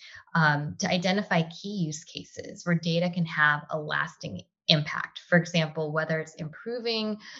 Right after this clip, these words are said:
your ability to predict demand or optimize inventory or labor or logistics costs, right, with better information. Um, harnessing these business value drivers is important, um,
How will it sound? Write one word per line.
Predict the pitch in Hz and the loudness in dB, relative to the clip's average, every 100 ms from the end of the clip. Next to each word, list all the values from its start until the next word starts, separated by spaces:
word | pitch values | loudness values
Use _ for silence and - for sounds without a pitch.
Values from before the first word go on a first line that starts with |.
| - | -2
your | 170 175 | 10 12
ability | 165 175 170 170 170 165 | 12 8 6 4 2 -2
to | - | -6
predict | 170 170 147 143 | -6 -8 -8 -10
demand | - 220 269 233 - - - 190 - | -6 -2 2 4 2 0 -6 -12 -6
or | 180 160 160 - | 0 4 4 2
optimize | 156 - 170 175 175 - | -4 -2 0 0 0 -4
inventory | 190 175 165 165 156 147 139 139 | -4 0 -2 -2 -2 -2 -2 -6
or | 156 156 | -6 -2
labor | 175 180 170 156 151 | 0 2 2 0 -2
or | 156 156 | -4 -6
logistics | 160 165 175 - 165 _ | -6 -6 -6 -8 -16 _
costs, | 143 147 - _ - | -8 -8 -10 _ -6
right, | 151 156 | -2 -2
with | 170 165 | -4 -4
better | 160 160 | -2 -2
information. | - 156 - 151 151 - - - - _ _ - - - - - | -4 -6 -10 -10 -6 -6 -6 -10 -14 _ _ -18 -16 -16 -4 6
Um, | 185 165 - | 8 8 2
harnessing | - 214 220 262 262 247 214 | 0 2 4 0 -2 -2 2
these | 175 170 | 2 0
business | - 160 160 165 | 0 0 0 -2
value | 151 151 170 | -4 -2 -4
drivers | 175 175 175 180 175 - 180 | -2 -2 0 -2 -2 -4 -4
is | 160 151 - | -2 -2 -8
important, | 165 160 240 - 147 147 - _ - - - | -12 -6 -6 -4 -6 -8 -10 _ -20 -10 2
um, | 175 160 156 156 | 6 6 4 -4